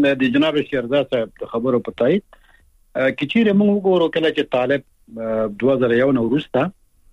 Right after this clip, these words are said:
تقریباً څو کاله لپاره بیخي آثار علایمه په افغانستان کې له منځه یوړل سو. بیخي آثار علایمه له سره نه دو-، و-، موجود نه وو.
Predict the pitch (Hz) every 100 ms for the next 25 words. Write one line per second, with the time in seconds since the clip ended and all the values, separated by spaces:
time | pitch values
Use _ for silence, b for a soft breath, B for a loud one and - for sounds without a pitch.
0 | B _ _ - 117 117 131 127 - 139
1 | - 127 120 110 117 113 110 107 131 117
2 | 107 127 117 110 120 120 113 101 101 95
3 | 123 120 95 98 135 147 156 139 151 156
4 | 147 - 156 B B B B _ 120 107
5 | 127 123 120 113 110 - 127 117 110 123
6 | 117 104 - 117 107 156 175 151 135 120
7 | 113 117 110 107 175 196 202